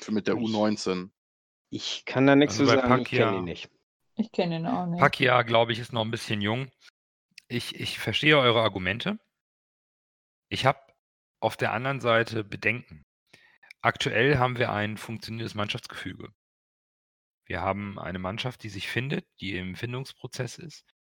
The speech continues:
Speaker 3: wo gewisse Positionen jetzt auch belegt sind. Und Dieter Hecking hat explizit gesagt, er sucht nichts für die Breite. Er möchte, wenn überhaupt, Verstärkungen, also qualitativ
Speaker 1: Mhm.
Speaker 3: wirklich Verstärkungen auf zwei bis drei Positionen haben.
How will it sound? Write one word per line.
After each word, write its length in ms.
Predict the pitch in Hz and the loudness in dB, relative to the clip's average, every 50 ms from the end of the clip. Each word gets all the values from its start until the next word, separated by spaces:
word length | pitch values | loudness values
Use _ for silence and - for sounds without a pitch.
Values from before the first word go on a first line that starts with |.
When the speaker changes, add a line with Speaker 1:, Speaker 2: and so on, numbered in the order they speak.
| _ _ _ _ _ _ _ _ _ _ _ | _ _ _ _ _ _ _ _ _ _ _
Speaker 3:
wo 120 | - 104 | -6 -6
gewisse 320 | 95 95 98 104 - - 113 | -4 -4 -6 -6 -6 -8 -10
Positionen 680 | - - 104 101 98 - - - - 110 110 113 113 107 | -10 -10 -12 -12 -12 -12 -10 -6 -6 -4 -4 -4 -4 -6
jetzt 200 | 101 - - - | -6 -8 -10 -12
auch 200 | 80 85 87 - _ | -12 -12 -12 -12 _
belegt 440 | - 101 92 98 110 117 - - - | -8 -4 0 0 0 0 0 -6 -10
sind. 300 | - - 190 226 - - _ _ _ _ _ _ _ _ - - - _ _ | -8 -8 -6 -8 -10 -12 _ _ _ _ _ _ _ _ -20 -20 -20 _ _
Und 200 | _ 107 107 98 | _ -8 -8 -8
Dieter 220 | 123 - - 113 95 | -8 -6 -6 -2 -2
Hecking 280 | 117 - - 143 120 | -2 -2 -2 0 0
hat 180 | 113 110 - - | 0 0 -2 -4
explizit 560 | - 131 - - - 147 143 - - 127 - | -10 -10 -10 -8 -10 -10 -12 -10 -10 -12 -10
gesagt, 500 | - 113 101 98 104 101 117 139 - - - | -10 -10 -4 0 2 2 2 2 -2 -6 -8
er 120 | - 107 | -8 -8
sucht 280 | 95 120 143 - - - | -8 -8 -12 -14 -10 -8
nichts 220 | 143 160 - - | -8 -8 -6 -8
für 80 | - 180 | -6 -6
die 80 | 185 | -6
Breite. 500 | 175 - - 113 107 113 113 - - - | -6 -2 2 4 6 6 4 2 -4 -8
Er 100 | - 90 | -8 -8
möchte, 340 | 92 104 117 - - 123 107 | -6 -6 -8 -6 -6 -6 0
wenn 160 | 104 113 139 | 0 0 0
überhaupt, 600 | 156 147 139 120 110 110 123 147 165 - _ _ _ _ _ _ _ _ _ _ _ _ | 2 2 2 4 6 6 6 6 4 -2 _ _ _ _ _ _ _ _ _ _ _ _
Verstärkungen, 1080 | - - 120 107 - - - - - - 113 117 139 - - - 180 185 190 202 196 - | 0 0 2 2 2 0 -2 -2 4 6 6 6 6 2 -2 -2 -2 -2 -2 -4 -4 -6
also 200 | 135 104 104 101 - | -8 -10 -12 -10 -10
qualitativ 800 | - - - 117 127 151 175 - - 127 - - - 123 120 113 | -8 -4 -2 0 0 0 -2 -4 -4 -6 -4 -4 -4 -2 0 0
Speaker 1:
Mhm. 80 | 113 123 | -2 -2
Speaker 3:
wirklich 260 | 123 - - - - | -6 -10 -14 -14 -12
Verstärkungen 720 | - 113 104 - - - - 131 131 156 - - 190 165 | -10 -10 -10 -10 -10 -2 4 6 6 6 6 2 -4 -4
auf 160 | 143 127 - - | -6 -6 -8 -10
zwei 240 | - - - 120 | -4 -2 0 0
bis 140 | 120 - - | 0 -2 -6
drei 220 | - - 107 107 107 | -6 -4 -2 -2 -2
Positionen 720 | - - 110 107 101 - - - 139 147 151 143 117 95 | -4 -8 -12 -12 -12 -10 -6 -6 -4 -2 -2 -4 -4 -4
haben. 320 | 87 85 82 80 80 82 | -2 -2 -4 -4 -6 -12